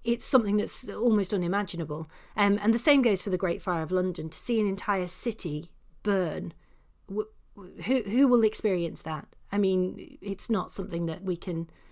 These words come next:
we can really imagine. Perhaps war zones, um, there'd be comparisons there, but it's, um, yeah, these were huge events in people's lives, and they did look to, you know, they, they looked to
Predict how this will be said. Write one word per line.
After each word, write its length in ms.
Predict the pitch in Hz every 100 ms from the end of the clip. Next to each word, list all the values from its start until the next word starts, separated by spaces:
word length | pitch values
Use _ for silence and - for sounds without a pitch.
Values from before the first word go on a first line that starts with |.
| -
we 100 | 214
can 160 | 196 180
really 240 | 175 165
imagine. 460 | 170 175 170 - 160
Perhaps 420 | 180 180 - -
war 280 | 185 180 185
zones, 560 | 175 160 160 160 - -
um, 220 | 175 165 165
there'd 220 | 190 175
be 220 | 165 160 - _ -
comparisons 680 | 190 185 170 160 170 160
there, 260 | - 170 165 160
but 160 | - - - - -
it's, 340 | - 175 - 202
um, 540 | 180 180 180 - - _
yeah, 140 | 208
these 200 | 170 247
were 160 | 240 240
huge 680 | 202 - 220 - 302 320 254
events 320 | 214 190 -
in 80 | 185
people's 340 | 175 175 170
lives, 300 | 180 165 165
and 80 | 190
they 80 | 185
did 240 | 214 190
look 280 | 190 185 -
to, 260 | - 165 160 - - - - - - - - - - -
you 140 | 196
know, 200 | 175 160 165
they, 260 | 196 208
they 160 | 208 190
looked 260 | 180 - -
to 180 | - 175